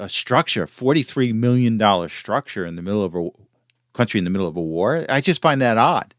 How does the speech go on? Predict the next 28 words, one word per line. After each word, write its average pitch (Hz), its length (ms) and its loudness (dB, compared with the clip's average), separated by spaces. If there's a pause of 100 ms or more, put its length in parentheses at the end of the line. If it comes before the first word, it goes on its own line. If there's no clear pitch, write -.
(520)
Now, 156 220 12
while 190 380 10
we're 160 240 8
on 156 240 8
the 120 80 0
subject 202 600 4
of 92 160 -4
Ukraine, 160 440 2
I 139 100 6
guess 208 240 2
the 175 80 -2
United 139 420 6
States - 800 2 (880)
announced 131 380 8
that 139 100 8
it 131 40 8
was 127 120 4
gonna 143 180 6
send 135 400 6
or 101 160 4
is 101 100 0
in 127 120 4
the 117 80 6
works 110 480 4
of 139 100 -2
sending 131 760 4 (1300)
Patriot 127 440 4
missiles 127 720 2